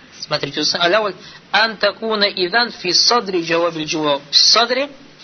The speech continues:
джумлятиль джаваб. Чтобы вот это изан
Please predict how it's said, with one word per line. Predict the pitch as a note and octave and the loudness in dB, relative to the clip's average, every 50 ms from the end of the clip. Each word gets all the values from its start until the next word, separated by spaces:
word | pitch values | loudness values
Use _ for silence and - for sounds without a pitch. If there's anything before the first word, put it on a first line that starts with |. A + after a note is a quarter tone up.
| - - - - - - - - | -20 -20 -20 -12 -12 -12 -10 -4
джумлятиль | D#3+ C#3+ G3+ G3+ F#3 F3 E3 D#3+ D#3 C3+ | -2 0 0 2 2 0 0 -2 -2 -4
джаваб. | B2+ D3 C3+ C3+ C3+ B2+ - - - - - - - - - - - - - - - - | -2 0 2 0 0 -2 -4 -10 -20 -20 -20 -20 -20 -20 -16 -14 -14 -12 -12 -12 -4 0
Чтобы | - - - - C4+ C#4+ C#4 C#4 C4 | 2 2 2 2 2 0 0 -2 -2
вот | A#3+ B3 B3 B3 | -2 -2 -2 -2
это | C4 B3+ - B3 A3+ | -4 -2 -2 -2 -2
изан | A3 - G#3+ G#3 G3 G3 A#3+ C4 C#4 D4 C#4+ C4+ B3 | 0 -2 -2 -2 -2 0 0 2 2 2 0 -2 -6